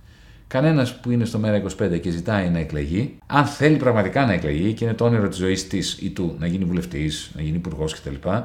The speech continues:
δεν έπρεπε να επιτρέπεται να είναι κοντά μας. Θα έπρεπε, θέλουμε, όποιος εκλέγεται να το βλέπει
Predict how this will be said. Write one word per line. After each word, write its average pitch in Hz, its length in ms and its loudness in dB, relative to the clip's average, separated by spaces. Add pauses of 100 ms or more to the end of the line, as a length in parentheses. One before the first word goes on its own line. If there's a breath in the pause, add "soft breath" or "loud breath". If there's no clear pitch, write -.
(360 loud breath)
δεν 135 240 2
έπρεπε 160 280 4
να 151 60 4
επιτρέπεται 135 460 -2
να 139 60 0
είναι 135 80 0
κοντά 117 180 0
μας. - 400 -10 (1040 loud breath)
Θα 123 120 4
έπρεπε, 151 480 6 (500)
θέλουμε, 117 680 6 (840)
όποιος 175 440 2
εκλέγεται 92 640 2 (120)
να 110 120 0
το 107 120 0
βλέπει 113 520 0